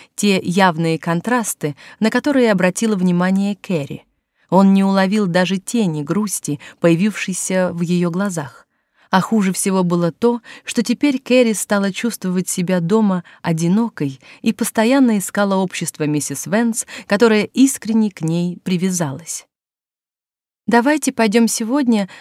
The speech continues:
на дневной спектакль», предложила миссис Венс, заглянув однажды утром к Кэрри. На гостье был бледно-розовый капот, который она накинула, встав с постели.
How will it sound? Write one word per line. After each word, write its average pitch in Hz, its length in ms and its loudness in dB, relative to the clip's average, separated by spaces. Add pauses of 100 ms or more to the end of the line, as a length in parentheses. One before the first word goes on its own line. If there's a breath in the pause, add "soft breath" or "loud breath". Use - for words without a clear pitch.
(140)
на 220 120 4
дневной 240 380 6
спектакль», - 680 -8 (560)
предложила 165 480 2
миссис 160 420 -2
Венс, 226 340 -2 (220 loud breath)
заглянув 208 500 4
однажды 185 480 0
утром 190 400 -4
к - 220 -20
Кэрри. 147 420 -6 (540)
На 165 160 2
гостье 170 500 -2
был 160 320 -2 (220 loud breath)
бледно-розовый 165 880 2
капот, 190 520 -6 (220 loud breath)
который 247 360 0
она 196 160 2
накинула, 202 540 0
встав - 300 -8
с - 80 -12
постели. 139 640 -8